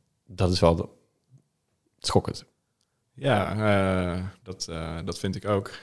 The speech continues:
Speaker 2: Ehm, ik kan er misschien nog iets meer over vertellen
Speaker 1: Zeker.
Speaker 2: wa-, waarom het een, een, om te beginnen, de, de kans is, is inderdaad, wat, wat jij zegt, is een, eh, is een goede introductie.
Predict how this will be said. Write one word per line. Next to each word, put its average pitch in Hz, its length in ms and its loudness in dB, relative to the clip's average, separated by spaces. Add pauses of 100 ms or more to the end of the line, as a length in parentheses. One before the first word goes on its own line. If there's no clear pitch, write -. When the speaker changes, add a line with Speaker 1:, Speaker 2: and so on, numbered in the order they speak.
(380)
Speaker 2:
Ehm, 90 380 -2 (640)
ik - 100 -20
kan 123 160 4
er 127 60 4
misschien 123 220 2
nog 135 100 2
iets - 180 -2
meer 143 220 4
over 123 160 2
vertellen 135 240 4
Speaker 1:
Zeker. 120 220 12
Speaker 2:
wa-, 110 140 10
waarom 120 280 6
het 110 140 0
een, 104 260 -2
een, 104 220 -2 (520)
om 120 120 -20
te 139 80 -6
beginnen, 165 380 4
de, 127 420 8
de 110 80 2
kans 127 400 4
is, - 260 0
is 110 220 0
inderdaad, 101 420 4 (160)
wat, 110 160 0
wat 113 160 0
jij 117 160 6
zegt, 127 240 2
is 120 140 0
een, 117 200 0
eh, 110 280 2
is 110 100 -4
een 117 60 -6
goede 120 180 2
introductie. 131 680 0